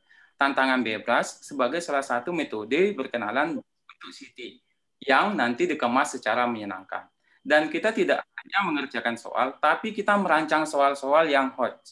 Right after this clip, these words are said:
Gitu. Nah, eh, dalam workshop ini juga kita nanti akan berlatih bersama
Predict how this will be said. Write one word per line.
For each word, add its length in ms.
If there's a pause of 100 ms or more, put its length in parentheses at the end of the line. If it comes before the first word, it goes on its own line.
(160)
Gitu. 160 (640)
Nah, 400
eh, 720
dalam 480
workshop 400
ini 160
juga 320
kita 240
nanti 400
akan 720 (680)
berlatih 480
bersama 640